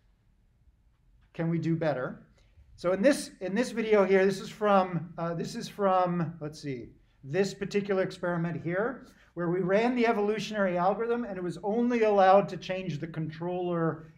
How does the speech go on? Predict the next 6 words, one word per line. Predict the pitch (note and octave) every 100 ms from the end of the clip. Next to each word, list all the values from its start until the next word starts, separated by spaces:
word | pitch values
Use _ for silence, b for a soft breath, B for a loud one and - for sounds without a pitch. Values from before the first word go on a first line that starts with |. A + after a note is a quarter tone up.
| -
inside | E3 F3+ F3+ - F3 D#3+ D#3+ C#3+ - -
the | D3+
remainder | D3+ D3+ D#3 D#3 D3+ C#3+ C#3+ -
of | C#3+ C3+
the | C3
body. | B2+ A#2 G#2+